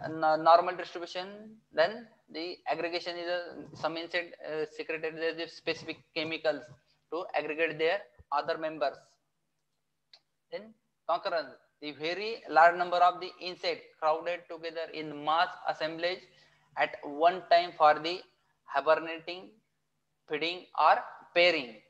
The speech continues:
is a specific, uh, purpose. The largely cr-, crowding the insects means concurrence. Then cannibalism, the insect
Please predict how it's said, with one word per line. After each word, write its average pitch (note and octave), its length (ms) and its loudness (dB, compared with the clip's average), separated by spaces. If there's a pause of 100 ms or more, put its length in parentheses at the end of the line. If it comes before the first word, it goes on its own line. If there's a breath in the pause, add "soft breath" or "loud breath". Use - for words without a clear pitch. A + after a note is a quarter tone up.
is C#3+ 80 -10
a E3 80 -4
specific, F3+ 560 -6 (220)
uh, D#3 80 -4
purpose. E3 460 -2 (460)
The F3+ 140 -10 (200)
largely D3+ 520 -2
cr-, D3+ 260 -4
crowding D#3+ 420 0
the A#3 200 -8 (240)
insects E3+ 420 -2
means F3+ 220 -10 (300)
concurrence. D3+ 440 2 (1200)
Then F3 180 -4 (560)
cannibalism, F#3 720 2 (500)
the D3 160 -4 (120)
insect F#3+ 520 -6